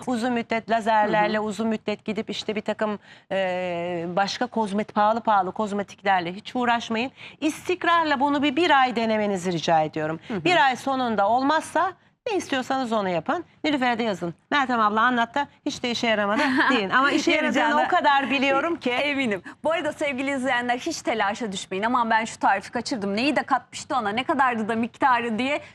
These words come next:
Speaker 2: tüm bu, e, bizim burada yaptığımız her şey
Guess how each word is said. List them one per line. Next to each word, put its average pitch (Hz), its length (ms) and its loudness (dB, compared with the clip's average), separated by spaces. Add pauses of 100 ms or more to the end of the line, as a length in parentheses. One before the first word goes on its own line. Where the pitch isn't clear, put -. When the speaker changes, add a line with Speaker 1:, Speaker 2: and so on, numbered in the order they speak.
(160)
Speaker 2:
tüm 311 360 0
bu, 240 120 0 (220)
e, 220 460 2
bizim 269 320 2
burada 226 180 0
yaptığımız 226 680 0
her 262 320 2
şey 254 400 -2